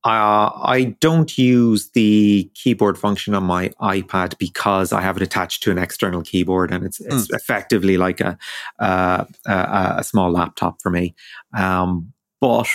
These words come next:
Speaker 1: when I saw how Windows eleven was being used, I was like, "Yes, that looks comfortable and
Speaker 2: Mm.
Speaker 1: sensible." And,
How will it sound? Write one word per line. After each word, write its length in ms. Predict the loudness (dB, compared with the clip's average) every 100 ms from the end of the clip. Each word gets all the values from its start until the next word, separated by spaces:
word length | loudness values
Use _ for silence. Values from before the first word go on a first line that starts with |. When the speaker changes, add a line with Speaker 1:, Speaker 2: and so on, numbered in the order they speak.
| -4
Speaker 1:
when 180 | 0 0
I 100 | 0
saw 500 | 0 2 2 2 -2 _ _
how 760 | -4 0 2 4 4 4 2 -2 _
Windows 280 | 0 2 2
eleven 300 | 2 2 0
was 100 | 0
being 220 | -2 0
used, 320 | 2 2 0
I 60 | -4
was 100 | -4
like, 160 | -8 -10 -20 -20 _
"Yes, 500 | -4 -2 -2 -4 -8
that 180 | -4 -4
looks 220 | -4 -8 -12
comfortable 680 | -6 -4 -4 -4 0 0 0 -6 _ _ _ -6
and 120 | -4
Speaker 2:
Mm. 40 | -4
Speaker 1:
sensible." 800 | -4 -4 -4 -2 0 2 0 _ _ _ _ _
And, 560 | -2 0 2 2 0